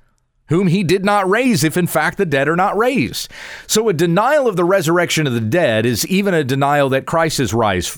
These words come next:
uh, ri-, has risen from the dead. Because Christ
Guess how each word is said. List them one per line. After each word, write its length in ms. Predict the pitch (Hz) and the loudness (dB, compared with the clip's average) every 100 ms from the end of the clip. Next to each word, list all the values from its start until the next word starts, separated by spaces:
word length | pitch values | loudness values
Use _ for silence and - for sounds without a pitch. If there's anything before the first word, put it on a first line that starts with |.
| 139 | -2
uh, 160 | 135 | -2
ri-, 180 | 120 147 135 | 0 0 0
has 220 | 127 101 | -2 0
risen 440 | 135 127 139 113 | 0 0 0 -2
from 260 | 98 127 104 | -2 -2 0
the 100 | 104 | 0
dead. 400 | 101 82 69 - _ _ _ _ _ _ _ - | 0 0 -4 -8 _ _ _ _ _ _ _ -4
Because 600 | 143 156 147 123 - - | -2 2 2 0 -2 -4
Christ 600 | - 180 202 214 - | -2 0 0 -2 -6